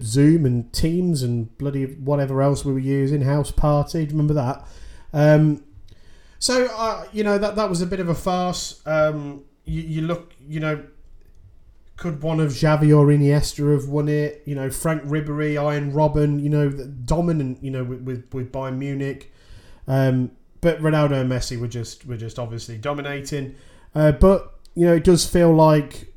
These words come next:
an end of an era when it comes to that. But the Ballon d'Or is a bit of a farce anyway. I mean, you, when, when no doubt the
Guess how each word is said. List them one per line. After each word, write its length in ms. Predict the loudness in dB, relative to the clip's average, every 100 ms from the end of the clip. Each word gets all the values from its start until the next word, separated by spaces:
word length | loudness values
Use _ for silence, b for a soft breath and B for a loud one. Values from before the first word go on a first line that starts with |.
| -4
an 120 | 0
end 200 | 2 4
of 100 | 2
an 80 | 2
era 240 | 4 2
when 160 | 2 -2
it 80 | -4
comes 280 | -6 -4
to 40 | -4
that. 260 | -4 -2
But 280 | -2 -2 -4 b b b
the 80 | -8
Ballon 340 | -2 0 0 0
d'Or 240 | -2 -2
is 140 | -4
a 40 | -4
bit 140 | -6
of 80 | -6
a 60 | -4
farce 360 | -4 -2 -2
anyway. 440 | -2 -2 -2 -2 0
I 40 |
mean, 340 | 2 2 2
you, 80 | 2
when, 400 | 0 2 2 2
when 440 | 0 2 4 2 b b b 4
no 180 | 6
doubt 380 | 6 4 2 0
the 360 | 0 2 0